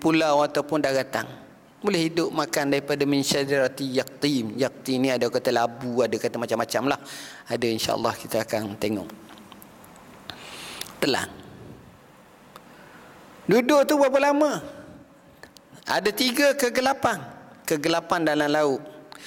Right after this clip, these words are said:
kegelapan malam, kegelapan dalam perut ikan. Mati lah. Bukan telang tu, lepas lalu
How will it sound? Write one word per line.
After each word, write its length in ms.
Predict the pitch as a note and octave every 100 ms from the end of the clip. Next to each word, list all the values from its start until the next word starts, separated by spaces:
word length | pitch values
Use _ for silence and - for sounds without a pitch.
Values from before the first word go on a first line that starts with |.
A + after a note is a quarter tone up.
| - -
kegelapan 600 | - B2 D3+ D#3 - D#3+ D3+
malam, 400 | D#3+ E3 D3+ G2 - - - - -
kegelapan 640 | C#3 D3+ E3 E3 F#3 E3
dalam 240 | E3 D#3
perut 320 | E3+ F3 G3 F#3+
ikan. 320 | F#3+ B2+ G2+ - - - -
Mati 320 | - - G3 B3+
lah. 120 | G3 - - - - - - - - - - - - - - - F#3
Bukan 240 | A3 F3
telang 240 | F#3+ F#3
tu, 160 | E3 F#3
lepas 320 | F3+ F3+ F3+
lalu 240 | G3+ B3+